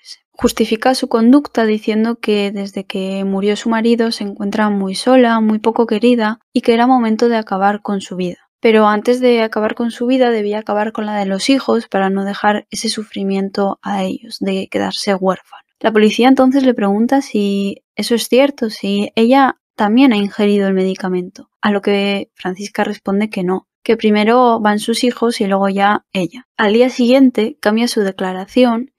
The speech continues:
y confiesa haber asesinado tanto a Sandra como a Antonio, y también confiesa haberlo intentado con su hijo Antonio. Para este punto, la policía está investigando cómo ha conseguido ese medicamento, pues como he dicho, es necesario una receta del médico.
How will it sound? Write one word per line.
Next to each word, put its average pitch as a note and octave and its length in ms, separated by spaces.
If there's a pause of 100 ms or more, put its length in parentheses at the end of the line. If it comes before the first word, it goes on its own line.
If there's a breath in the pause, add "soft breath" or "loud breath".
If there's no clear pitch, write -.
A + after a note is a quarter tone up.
(120)
y B3+ 100
confiesa A#3 720
haber G#3 420 (200)
asesinado G3+ 760
tanto A#3 320
a B3 40
Sandra A#3 440
como F#3+ 360
a F3+ 60
Antonio, F#3+ 500 (220)
y C4 100
también C4 260
confiesa A#3+ 600
haberlo G#3+ 320
intentado G3 560
con F#3+ 360 (100)
su - 160
hijo F#3+ 240
Antonio. - 320 (160)
Para G3+ 160
este G#3+ 200
punto, B3+ 320
la A#3+ 120
policía A3 360
está A3+ 160
investigando B3 760
cómo D4 360
ha G#3 100
conseguido G3+ 680 (160)
ese G#3 220
medicamento, G3+ 800
pues - 180
como G3 200
he - 20
dicho, C4+ 320
es A#3+ 60
necesario G#3+ 760
una A3 180
receta G#3 640 (100)
del F#3+ 220
médico. A3+ 500